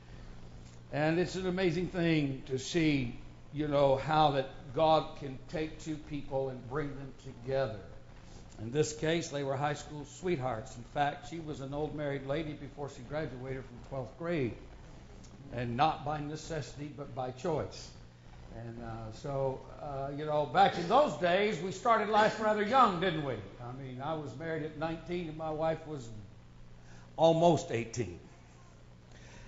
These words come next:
Don't you young people get any ideas? <laughs>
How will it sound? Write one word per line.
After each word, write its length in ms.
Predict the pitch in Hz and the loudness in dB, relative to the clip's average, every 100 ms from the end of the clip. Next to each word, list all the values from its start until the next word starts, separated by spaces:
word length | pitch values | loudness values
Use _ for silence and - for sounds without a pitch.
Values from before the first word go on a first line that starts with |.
| - - - - - | -18 -16 -14 -14 -8
Don't 240 | 131 139 | -6 -4
you 80 | 151 | -2
young 200 | 156 160 | 2 2
people 260 | 156 151 135 | 2 -2 0
get 160 | 131 139 | 0 2
any 200 | 139 135 | 2 4
ideas? 800 | 139 135 139 127 95 - - | 4 4 2 2 0 -6 -6
<laughs> 40 | - | -6